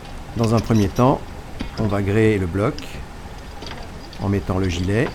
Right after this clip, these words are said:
puis le détendeur, pour vérifier qu'il y a bien de l'air dans le bloc. Ouvrir le robinet de conservation.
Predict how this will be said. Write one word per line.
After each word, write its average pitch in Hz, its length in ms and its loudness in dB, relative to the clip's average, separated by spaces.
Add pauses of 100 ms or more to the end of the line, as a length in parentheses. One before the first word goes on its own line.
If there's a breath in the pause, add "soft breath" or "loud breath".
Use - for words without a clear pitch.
(840)
puis 113 220 2
le 101 100 4
détendeur, 92 640 0 (480)
pour 143 160 4
vérifier 110 540 4 (280)
qu'il 107 180 -2
y 98 60 0
a 95 40 2
bien 107 200 0
de 113 120 4
l'air 117 300 4 (240)
dans 123 100 2
le 120 80 4
bloc. 90 220 0 (1400)
Ouvrir 110 520 6
le 95 80 0
robinet 98 380 0
de 92 100 -2
conservation. 90 800 -2